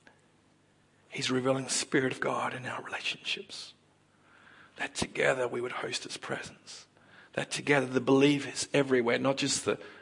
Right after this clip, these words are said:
preacher up the front who's speaking, would be anointed and would go, "Wow, signs and wonders." But our love for each other in our workplaces, in our schools, in that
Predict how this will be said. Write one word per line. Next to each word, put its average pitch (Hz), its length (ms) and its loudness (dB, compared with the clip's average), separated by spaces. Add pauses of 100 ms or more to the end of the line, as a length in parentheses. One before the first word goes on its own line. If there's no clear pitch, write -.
(340)
preacher 139 400 6
up 123 120 4
the 135 60 -2
front 131 280 6
who's 127 140 -2
speaking, - 640 -6 (420)
would 113 160 -2
be 131 180 2
anointed 131 680 -2
and 117 180 -2
would 127 120 -6
go, 127 140 -2
"Wow, - 340 2
signs 131 340 2
and 120 120 -2
wonders." 120 500 -8 (760)
But - 180 -2
our 123 180 4
love 131 320 6
for - 240 -6
each - 240 0
other 110 160 0
in 110 120 -2
our 101 120 -2
workplaces, 107 680 -4
in 101 60 -8
our 107 120 -10
schools, - 640 -8 (600)
in 131 280 0
that - 320 2